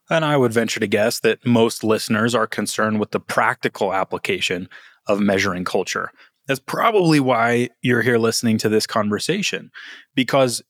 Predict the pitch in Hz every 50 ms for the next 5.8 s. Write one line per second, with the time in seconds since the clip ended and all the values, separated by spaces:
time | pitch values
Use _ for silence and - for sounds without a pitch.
0 | _ - 123 123 143 160 180 185 208 202 190 185 175 160 135 - - _ _ _
1 | _ - 139 143 139 120 127 139 135 - - 123 117 120 123 135 131 - - -
2 | 107 104 101 98 101 - _ _ _ - 123 110 123 131 117 113 110 117 120 123
3 | 131 131 123 113 110 107 104 - - 107 104 104 104 - - - - _ _ _
4 | - 107 104 101 98 110 117 107 - - - _ _ _ - 123 113 110 - -
5 | - 117 101 - - - 127 120 - - - 60 60 - - -